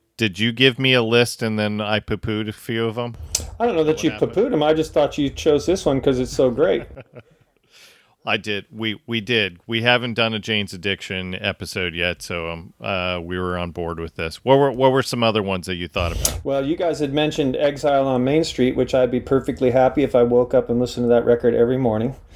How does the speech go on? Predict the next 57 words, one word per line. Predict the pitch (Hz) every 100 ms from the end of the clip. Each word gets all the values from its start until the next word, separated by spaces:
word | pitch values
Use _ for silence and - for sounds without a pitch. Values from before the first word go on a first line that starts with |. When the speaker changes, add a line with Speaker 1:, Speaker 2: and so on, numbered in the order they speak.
| - - - - -
Speaker 2:
But, | 123 117
uh, | 120 113 - 117
that's | - 123 123
another | 127 120 117
one | 113
that | 110
I, | 107 104 - -
that | 120 110
I |
liked, | 104 104 113 -
and | 120
I, | 113 104 -
I | 120
think | - 156
I | 123
give | 131 117
you | 120
a |
couple | 110 123 123 110
modern | 117 117 120 117
records | 113 117 120 107
like | 117 110
the, | - 107 - - - - - - -
the | -
Kills, | - 127 127 120
Blood | - 120 120
Pressures. | 120 120 117 - 127 135 - - -
I |
really | 117 123 117
like | 113 107 -
that. | 120 117 139 - -
Speaker 1:
Okay. | 127
Speaker 2:
I | 135
might | 127 120
have | 117
gave | 120 117
you | 113 104 -
Nick | 120 120 -
Cave, | - 117 117 113
Let | 113 -
Love | 117 107
In, | 117 117 123
or | 117 104 -
Bob | 117 107 107
Dylan, | 117 113 113
Time | 110 120 113
Out | 110
of | 104
Mind, | 110 110 110 113
or |
something. | 104 - 104
Those | 113 117
are | 110
a | 101
few | 120 113
of | 107
my | 107 110